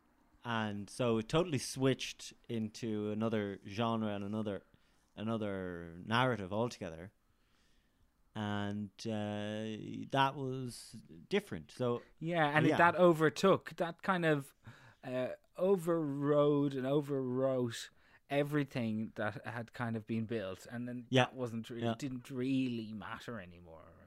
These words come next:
Speaker 2: you know?
Speaker 1: Yeah,
Speaker 2: And
Speaker 1: I
Speaker 2: now
Speaker 1: agree.
Speaker 2: we're just into this kind of more thriller,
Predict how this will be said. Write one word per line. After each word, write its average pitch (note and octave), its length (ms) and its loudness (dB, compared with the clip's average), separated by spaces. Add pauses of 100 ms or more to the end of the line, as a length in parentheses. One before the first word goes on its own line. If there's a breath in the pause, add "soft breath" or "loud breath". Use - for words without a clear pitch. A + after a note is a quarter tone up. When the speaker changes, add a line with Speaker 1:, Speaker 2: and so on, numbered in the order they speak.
Speaker 2:
you A2+ 120 -12
know? G2+ 360 -8
Speaker 1:
Yeah, A#2 240 -4 (140)
Speaker 2:
And A2+ 100 -4
Speaker 1:
I G#2+ 120 2
Speaker 2:
now A#2+ 160 0
Speaker 1:
agree. A2+ 100 2
Speaker 2:
we're A#2 80 2
just A2+ 340 -2
into A#2 480 -4
this - 480 -10
kind G2+ 300 -10
of F#2+ 80 -12
more G2+ 500 -6 (540 soft breath)
thriller, B2 1120 -4